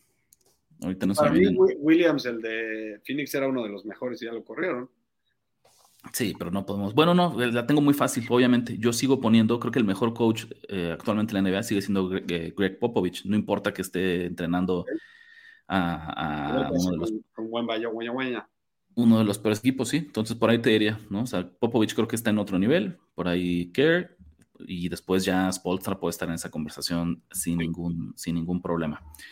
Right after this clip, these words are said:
Speaker 1: Vamos a ver hasta dónde le alcanza Miami. Vamos a ver qué tan cerrado lo puede hacer Miami. Otro dato importante, Andrés, y con esto igual cerramos ya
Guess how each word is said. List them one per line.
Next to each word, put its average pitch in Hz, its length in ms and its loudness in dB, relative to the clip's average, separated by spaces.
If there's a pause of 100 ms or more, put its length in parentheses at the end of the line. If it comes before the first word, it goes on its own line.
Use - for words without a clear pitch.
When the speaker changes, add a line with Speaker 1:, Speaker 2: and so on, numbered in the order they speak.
(800)
Speaker 1:
Vamos 117 360 4
a 90 40 -2
ver 95 80 2
hasta 90 140 -4
dónde 92 140 2
le 78 60 0
alcanza 78 300 -6
Miami. 69 300 -8
Vamos 95 260 0
a - 20 0
ver 90 120 -2
qué 95 80 -2
tan 87 180 -2
cerrado 87 240 0
lo 87 100 0
puede 80 120 0
hacer 95 160 -4
Miami. 127 400 2 (560)
Otro 135 280 4
dato - 220 4
importante, 113 460 2
Andrés, 87 200 0
y - 40 -16
con 95 120 -2
esto 117 240 2
igual 95 240 4
cerramos 101 400 2
ya 92 380 2